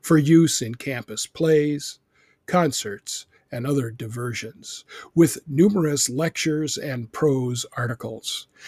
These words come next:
and by his presence as college organist, teacher, and companion.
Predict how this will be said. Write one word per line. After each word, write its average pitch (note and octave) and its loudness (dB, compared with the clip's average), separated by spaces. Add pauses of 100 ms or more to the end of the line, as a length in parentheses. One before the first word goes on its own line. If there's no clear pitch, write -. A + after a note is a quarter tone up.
(200)
and C3 -2
by E3 4
his E3 6
presence A#2+ -2
as D3 0
college D3 -2
organist, F3+ 2 (320)
teacher, B2 0 (240)
and A2+ -4
companion. A2+ -8